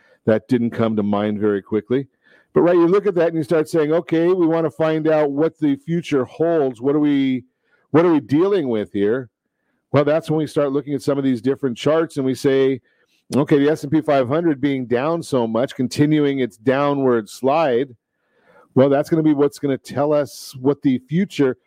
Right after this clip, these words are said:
what the market sees as the future." Not what the, we don't know the exact future. We can't say what the future will be, but that's what the market sees as the future. And we had a,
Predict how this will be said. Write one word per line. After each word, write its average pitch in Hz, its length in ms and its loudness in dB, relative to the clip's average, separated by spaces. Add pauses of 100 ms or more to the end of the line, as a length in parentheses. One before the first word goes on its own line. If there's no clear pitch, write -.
(140)
what 143 140 0
the 151 80 2
market 170 560 0
sees 120 800 -2
as 110 220 0
the 98 120 -2
future." 87 400 0
Not 123 220 0
what 190 140 2
the, 135 140 -2 (100)
we 147 120 2
don't 160 180 -2
know 127 140 2
the 120 80 0
exact 104 440 -4
future. 95 260 -6
We 123 100 0
can't 131 340 -4
say 104 440 -2 (640)
what 123 200 4
the 117 100 2
future 127 380 2
will 101 80 2
be, 98 360 -2 (460)
but 123 180 2
that's 143 180 0
what 175 120 0
the 147 80 0
market 127 500 -2
sees 147 560 0
as 117 320 0
the 101 140 -6
future. 110 380 -2
And 135 100 -2
we 156 100 0
had 147 180 2
a, 120 240 0